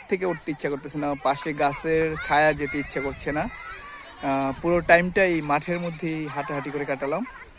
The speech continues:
কারণ, মানে, সেই এক সময় যে ঘাম ঝরাতাম খেলে, সেই মাঠে আজ হেঁটে হেঁটে ঘাম ঝরাচ্ছি।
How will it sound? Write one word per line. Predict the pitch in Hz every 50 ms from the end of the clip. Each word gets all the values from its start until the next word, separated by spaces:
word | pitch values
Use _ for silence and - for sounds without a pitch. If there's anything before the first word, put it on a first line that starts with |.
| - - - - - - - - 480 - - - - - - - -
কারণ, | 160 156 151 151 147 143 - - - - - - - - - 698 640 622 605 587 - - - - - - - - - - - -
মানে, | 156 156
সেই | 151 - - 185 180
এক | 175 165 160 -
সময় | - 170 170
যে | 160 165 165
ঘাম | 151 147 147 156 165 160
ঝরাতাম | 156 160 160 156 156 156 156
খেলে, | 151 - 160 156 165 202 277 269 - -
সেই | - 165 156
মাঠে | 156 147 143 - - 156 151
আজ | 147 139 139 139 - - - - - - - - - - - - - - -
হেঁটে | 160 160 170 185
হেঁটে | 170 160 147 - 151
ঘাম | 143 139 143 147 143
ঝরাচ্ছি। | 143 143 139 139 - - - 202 226 277